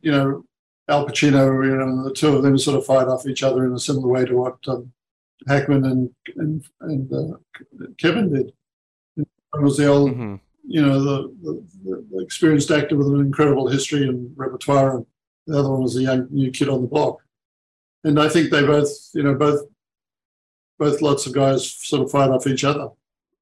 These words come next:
Speaker 2: Yeah, because, I mean, yeah, it's like Colin Farrell up and coming, then Al Pacino, who's, like,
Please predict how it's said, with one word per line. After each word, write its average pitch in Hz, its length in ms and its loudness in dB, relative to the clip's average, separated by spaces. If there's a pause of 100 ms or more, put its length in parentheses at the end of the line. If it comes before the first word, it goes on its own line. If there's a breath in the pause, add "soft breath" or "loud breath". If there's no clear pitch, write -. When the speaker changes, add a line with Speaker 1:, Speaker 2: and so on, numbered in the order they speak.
(280)
Speaker 2:
Yeah, 110 380 -6 (320)
because, 123 280 -6
I 117 40 -2
mean, 110 200 -4
yeah, 117 220 0
it's 98 160 -8
like 101 160 -8
Colin 139 240 -6
Farrell 113 280 -2
up 110 120 -2
and 110 100 -10
coming, 110 220 -8
then 104 180 -10
Al 117 160 -2
Pacino, 113 500 -6
who's, 110 220 -8
like, 101 280 -6